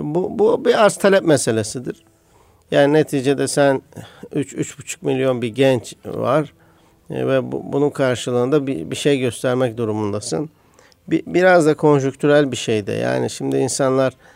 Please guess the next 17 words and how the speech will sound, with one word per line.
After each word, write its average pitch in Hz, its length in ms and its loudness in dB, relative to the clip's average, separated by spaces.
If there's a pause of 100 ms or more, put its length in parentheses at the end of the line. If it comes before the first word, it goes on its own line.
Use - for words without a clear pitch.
(300)
özellikle 151 500 0
kız - 280 -4
çocukları 139 500 0
için 120 340 -2
diyelim 113 300 -2
ki, - 280 -6 (260)
e, - 40 -10
şöyle 139 360 -2
bir 135 100 -6
tercih 131 420 0
de 160 80 6
var. 147 300 4 (1000)
Yani 135 400 0
m-, - 400 -6 (220)
memleketinde 160 680 4
okusun 110 480 -4
gibi. 98 280 -10